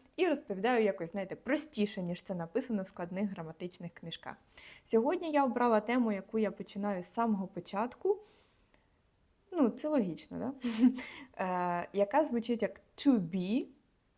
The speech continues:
для теперішнього часу, тобто present simple, е, для дієслова to be, але на що воно нам треба? Ми поговоримо про речення, в яких не звучить ніякого дієслова при перекладі.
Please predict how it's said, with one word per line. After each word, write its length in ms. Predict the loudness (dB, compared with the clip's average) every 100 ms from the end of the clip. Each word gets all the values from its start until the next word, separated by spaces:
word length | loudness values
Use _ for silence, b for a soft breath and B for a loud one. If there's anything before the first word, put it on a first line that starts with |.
| _ _ _ _ _ -4
для 160 | 4 4
теперішнього 540 | 4 -2 -4 -2 -4
часу, 360 | -2 -4 -4 -2
тобто 240 | -4 -4
present 520 | 0 0 2 -2 0
simple, 400 | 0 0 -2 -8 -10 b b b _
е, 320 | -8 -6 -4 0
для 220 | 2 4
дієслова 420 | 2 -6 -4 -6
to 260 | -6 -6 0
be, 200 | 0 0
але 180 | -4 -2
на 240 | -2 -2
що 180 | -4 -8
воно 200 | -8 -8
нам 140 | -8
треба? 440 | -8 -4 0 -2 -2 B B -2
Ми 120 | 2
поговоримо 640 | 4 4 4 4 2 -2
про 320 | -2 0 0 -2 _ 0
речення, 600 | 2 2 4 4 4 2
в 40 |
яких 400 | -2 -2 -4 -4
не 380 | -2 2 4 2
звучить 600 | 0 -8 -6 -2 -2 -2
ніякого 520 | -2 0 0 0 -4
дієслова 600 | -4 -6 -6 -2 0 0
при 180 | 0 -2
перекладі. 600 | -2 -2 -4 -6 -14 -14